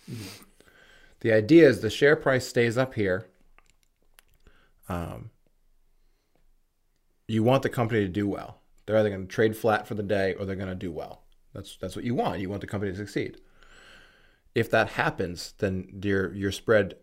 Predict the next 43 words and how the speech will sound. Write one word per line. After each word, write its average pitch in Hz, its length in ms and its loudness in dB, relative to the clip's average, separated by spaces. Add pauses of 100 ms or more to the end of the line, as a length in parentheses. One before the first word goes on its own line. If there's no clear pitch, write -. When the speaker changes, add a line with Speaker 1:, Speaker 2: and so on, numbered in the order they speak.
(140)
Speaker 2:
does 107 180 2
what's 101 200 -4
called 101 220 -2
expiring 104 480 -2
worthless, 101 500 -6 (580)
which 101 160 -8
means 101 140 -4
it 90 40 -6
just 98 200 -10
fizzles 110 360 -2
out. 98 340 -2
Nothing 104 240 -12
happens. 98 480 -10 (580)
You 107 140 -6
get 107 160 -2
your 101 100 -6
money 123 180 0
back. 87 360 -4 (220)
And 92 120 -10
because 101 560 -4 (280)
or 107 80 -4
the 92 60 -6
collateral 107 440 2
you 98 60 -4
put 95 160 -4
up, 92 260 -4
and 101 100 -10
because 104 280 -4
of 101 60 -4
the 101 60 -6
way 98 140 -4
I 92 80 -4
do 131 240 2
it, - 200 2
I 101 100 -4
get 98 120 -4
a 90 40 -6
credit 110 440 -2
when 104 120 -8
this 92 120 -10
first - 260 -6
happens, 135 440 -8 (920)
um, 90 420 -4